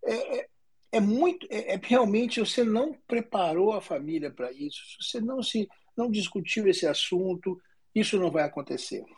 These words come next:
Então a gente precisa, primeiro, explicar pras pessoas como é que acontece, pra que elas fiquem tranquilas. Ainda existe muita,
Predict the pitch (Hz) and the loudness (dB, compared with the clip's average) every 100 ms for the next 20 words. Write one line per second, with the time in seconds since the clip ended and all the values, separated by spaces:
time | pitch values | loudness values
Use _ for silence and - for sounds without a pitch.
0 | - - - 196 170 170 - - 135 127 | -20 -18 4 6 6 2 -2 -2 -2 2
1 | 165 143 101 - _ _ - - - _ | 4 4 2 -4 _ _ -20 -20 -20 _
2 | - - 127 - 165 151 - 120 - 127 | -10 -2 2 6 6 6 -2 -4 -2 -4
3 | 120 117 110 120 104 - 113 113 - - | -2 -4 -6 -8 -12 0 0 0 -4 -12
4 | - - 127 131 - 143 - 123 143 123 | -14 -12 2 4 4 0 0 0 0 0
5 | - 135 160 151 107 101 - - _ - | 0 4 6 6 4 -4 -12 -16 _ -4
6 | 151 143 120 131 156 - 120 117 135 214 | 0 2 0 0 0 0 0 2 4 4
7 | 196 - 135 | 2 2 0